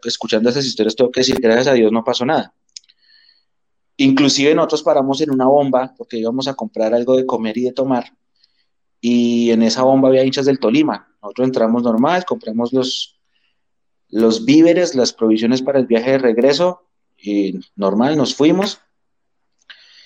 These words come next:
Y el, el regreso, inclusive, la, la ruta nos mandó por la mesa, entonces llegamos mucho más temprano que la mayoría de gente. La gente llegó después de las dos de la mañana, yo estaba en mi casa a las doce y media, con todo y que salí más tarde,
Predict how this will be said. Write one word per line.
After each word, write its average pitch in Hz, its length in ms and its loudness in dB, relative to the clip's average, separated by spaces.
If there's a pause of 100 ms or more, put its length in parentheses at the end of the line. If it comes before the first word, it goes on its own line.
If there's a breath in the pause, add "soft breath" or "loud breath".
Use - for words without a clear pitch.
(320 soft breath)
Y 123 320 4
el, 123 260 4
el 131 200 4
regreso, 135 520 2
inclusive, 165 680 2
la, 143 280 0
la 113 100 2
ruta 120 320 -2
nos 143 180 -4
mandó 113 300 0
por 123 140 0
la 131 120 0
mesa, 117 320 -2
entonces 113 380 -6
llegamos 117 400 0
mucho 139 260 -2
más 131 160 -2
temprano 131 400 0
que 131 160 2
la 117 120 2
mayoría 104 400 0
de 113 80 2
gente. 127 320 -6 (440 soft breath)
La 104 120 -4
gente 107 240 -2
llegó 117 220 4
después 120 260 0
de 131 80 2
las 127 120 4
dos 110 140 0
de 117 80 2
la 127 100 2
mañana, 120 320 0
yo 120 80 -4
estaba 117 220 0
en 123 60 -2
mi 127 120 0
casa 107 200 0
a - 20 2
las 120 140 2
doce 110 240 0
y - 20 -2
media, 120 320 2
con 104 160 -6
todo 104 160 4
y 113 60 2
que 127 100 -2
salí 107 220 -2
más 110 180 -2
tarde, 131 340 0